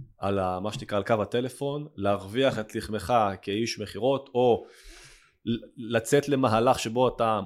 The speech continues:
אה, גם מראה את היכולות שלך וגם בונה את עצמך דרך הטלפון, ואז נכנס לת-, לתפקיד ניהולי. אה, ואני מתעכב רגע על הנקודה הזאת,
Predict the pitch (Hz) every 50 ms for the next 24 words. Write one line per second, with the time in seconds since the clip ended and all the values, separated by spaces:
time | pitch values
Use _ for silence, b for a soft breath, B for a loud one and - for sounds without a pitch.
0 | 110 107 - - 104 104 101 98 120 131 127 123 117 107 120 123 113 104 - 104
1 | 90 - 110 120 123 - - - 104 95 98 98 110 113 110 104 107 113 113 113
2 | - - 101 - - 101 104 104 107 101 - 139 143 151 147 104 113 117 113 113
3 | 107 107 107 - - 101 - _ 98 95 90 - 90 _ - 117 110 107 104 98
4 | 98 113 156 190 - b b b b b b b b b b _ _ - 107 101
5 | 92 101 107 101 98 110 - 139 139 151 147 139 127 113 107 - - 113 135 147
6 | 151 165 160 160